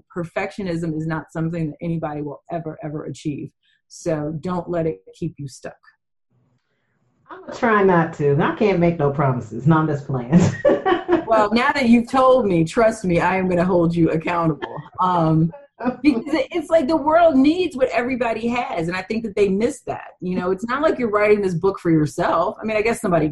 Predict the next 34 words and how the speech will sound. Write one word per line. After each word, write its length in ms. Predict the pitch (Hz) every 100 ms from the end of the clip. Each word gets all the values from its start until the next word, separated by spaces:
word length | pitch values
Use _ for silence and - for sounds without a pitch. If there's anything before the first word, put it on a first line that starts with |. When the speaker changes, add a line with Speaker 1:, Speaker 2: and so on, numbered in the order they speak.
| -
Speaker 1:
could, 300 | 175 254 160
but, 280 | 131 147 - _ _
but 160 | 156 156
why? 580 | 160 196 139 147 233 - _ _ 165
Speaker 2:
Right. 380 | 160 175 135 - - -
Speaker 1:
Um, 240 | 160 170 - _ _ _ _
you 160 | 208 240
know, 80 | 220
so 100 | 262
you're, 260 | 233 233
you're 200 | 208 254
writing 340 | 220 233 294 285
it 80 | 254
because 260 | 254 226
you 120 | 233
know 240 | 214 208 240
you 200 | 233 247
have 200 | 240 -
something 340 | 240 240 240 226
to 80 |
offer. 540 | - 220 302 - 139 -
You 120 | 185
know, 60 | 185
you're 160 | 180
starting 480 | 185 - 202 220 240
that 220 | 226 180
business 380 | 214 294 262 202
because 280 | 190 190 190
you 100 | 190
know 300 | 180 185 196
you 160 | 208 202
have 140 | 170 -
something 380 | 196 185 190
to 80 | 180